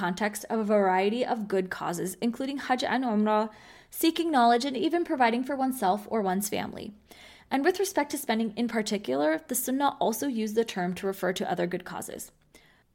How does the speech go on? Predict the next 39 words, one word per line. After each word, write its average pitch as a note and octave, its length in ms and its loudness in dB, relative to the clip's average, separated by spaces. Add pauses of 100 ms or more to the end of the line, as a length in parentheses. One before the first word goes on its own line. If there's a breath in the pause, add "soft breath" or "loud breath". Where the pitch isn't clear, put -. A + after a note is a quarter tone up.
(500 soft breath)
Um F4 200 6
Maqil C4 480 6
narrated, F#3 680 2
"When B3 120 2
the B3 60 2
Messenger C4 380 2
of B3 160 4
Allah, A3 440 4
sallallahu A#3+ 500 2
alaihi A3 280 6
wasallam, G3 460 2
performed C4+ 380 -4
the D#4 60 -2
farewell B3 340 0
pilgrimage G3+ 580 0 (100)
and C4 160 2
we C#4 140 4
had A#3+ 260 4
a C4 60 0
camel, G3 500 0
Abu C#4 220 2
Maqil A#3+ 420 0
dedicated G3 640 0
it - 220 -2
for F#3+ 220 2
the G3+ 140 0
cause F3+ 260 -2
of F#3+ 80 -8
Allah. G#3+ 380 0 (360 soft breath)
Then C4+ 220 2
we E4 80 4
suffered C4 380 4
from C4+ 160 2
a B3 60 4
disease F3+ 500 2
and - 260 -2
Abu C#4 180 0
Maqil B3+ 520 0
died. E3+ 380 -2